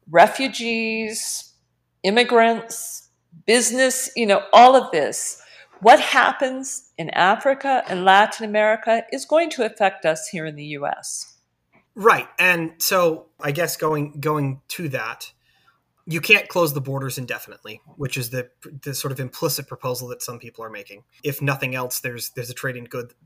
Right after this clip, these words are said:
Speaker 2: goods that needs to happen, and that involves movement of people as well. And I guess, could you unpack for us some of the reasons why Americans should not only care,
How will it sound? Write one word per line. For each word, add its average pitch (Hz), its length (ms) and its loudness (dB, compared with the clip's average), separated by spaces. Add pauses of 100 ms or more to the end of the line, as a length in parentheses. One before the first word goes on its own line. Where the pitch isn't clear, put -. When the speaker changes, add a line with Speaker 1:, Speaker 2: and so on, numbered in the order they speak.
Speaker 2:
goods 131 280 -8
that 147 120 -14
needs 127 260 -10
to 120 60 -12
happen, 131 300 -8
and 120 160 -14
that 123 140 -14
involves 117 500 -14
movement 123 320 -10
of - 140 -20
people 127 320 -16
as 110 120 -14
well. 101 280 -16 (200)
And 160 640 0 (600)
I 170 100 -6
guess, 190 300 -2
could 170 200 -6
you 190 140 -8
unpack 196 460 -4
for 160 240 -4
us 147 280 -4
some 175 220 -6
of 170 60 -4
the 160 80 -4
reasons 143 400 -4
why 131 580 -2 (400)
Americans 165 600 0
should 147 200 -4
not 165 180 -2
only 151 200 -6
care, 147 640 -4